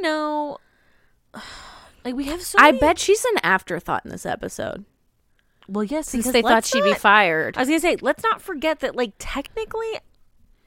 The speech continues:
Speaker 1: Paget had
Speaker 2: Yeah,
Speaker 1: been
Speaker 2: she
Speaker 1: also fired at the same time.
Speaker 2: Yeah, she's just on borrowed time now.
Speaker 1: Yeah.
Speaker 2: God.
Speaker 1: All right, we're
Speaker 2: I'm
Speaker 1: giving
Speaker 2: never
Speaker 1: the
Speaker 2: gonna
Speaker 1: profile.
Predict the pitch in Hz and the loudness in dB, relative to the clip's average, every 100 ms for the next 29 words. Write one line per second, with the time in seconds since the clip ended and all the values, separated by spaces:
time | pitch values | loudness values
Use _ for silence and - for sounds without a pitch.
0 | - 240 254 247 208 226 226 202 - 202 | -4 0 0 0 -2 -2 -2 -2 4 4
1 | 190 202 185 185 175 156 156 - 160 160 | 4 0 2 2 2 -2 -6 -8 -10 -10
2 | 143 190 175 165 - 247 277 269 247 233 | -8 -2 0 -2 -2 -4 -2 4 4 6
3 | 190 190 165 170 202 175 165 165 170 392 | 6 6 4 -2 0 0 -2 0 2 2
4 | 554 571 415 98 67 - _ - _ _ | 0 0 0 0 -4 -12 _ -20 _ _
5 | _ _ _ _ - - - - - 185 | _ _ _ _ -10 -10 -10 0 6 6
6 | 151 202 247 247 185 180 170 | 6 4 6 4 4 2 2